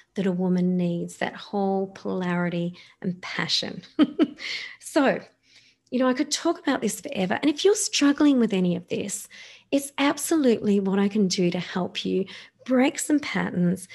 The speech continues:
to start getting the results. So if, girls, if you're stuck with toxic, bad <laughs> asshole guys and you wanna break that pattern, is what I do.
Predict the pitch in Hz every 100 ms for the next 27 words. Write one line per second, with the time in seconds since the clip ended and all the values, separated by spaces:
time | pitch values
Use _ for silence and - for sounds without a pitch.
0 | - - - 226 - 254 240 240 247 208
1 | 208 202 190 175 175 175 - 220 220 _
2 | - 254 247 240 226 247 - - 247 -
3 | 214 - - 226 226 - - - - -
4 | - _ _ 208 185 220 202 208 208 202
5 | - _ - 202 - - - - 202 185
6 | 190 185 180 185 196 190 185 180 180 190
7 | 196 - - 180 226 302 - - - -
8 | 196 185 185 180 175 175 165